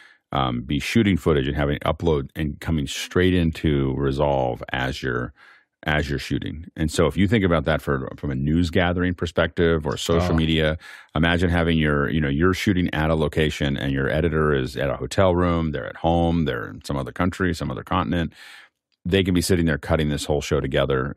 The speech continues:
Speaker 1: and you're just simply shooting that stuff, and it's automatically pushing it. Um, I think it's gonna be really powerful.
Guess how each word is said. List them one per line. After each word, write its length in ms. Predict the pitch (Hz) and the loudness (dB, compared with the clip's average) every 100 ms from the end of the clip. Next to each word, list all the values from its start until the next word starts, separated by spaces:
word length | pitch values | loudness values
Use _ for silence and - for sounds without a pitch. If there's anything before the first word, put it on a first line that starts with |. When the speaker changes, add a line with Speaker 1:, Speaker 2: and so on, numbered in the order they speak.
| - | -8
Speaker 1:
and 140 | 67 | -4
you're 240 | 76 76 | 0 -2
just 280 | 69 76 - | 0 -2 -2
simply 320 | - 64 69 | -6 -4 -4
shooting 280 | 67 78 73 | -4 -2 -2
that 120 | 71 | -4
stuff, 200 | - - | -4 -6
and 80 | 64 | -6
it's 80 | 64 | -6
automatically 600 | - 69 67 65 67 - | -4 -2 -2 -2 -4 -6
pushing 340 | 65 69 - 58 | -4 -6 -4 -8
it. 160 | 57 - - - - _ | -10 -14 -20 -20 -20 _
Um, 320 | 78 71 65 - | -2 -2 -2 -4
I 80 | 58 | -4
think 180 | 82 73 | -4 -6
it's 140 | - | -6
gonna 120 | 71 | -6
be 140 | 57 58 - _ _ _ _ _ _ _ | -6 -8 -14 _ _ _ _ _ _ _
really 300 | 80 78 60 | -6 -4 -4
powerful. 440 | - 55 - - | -8 -12 -14 -16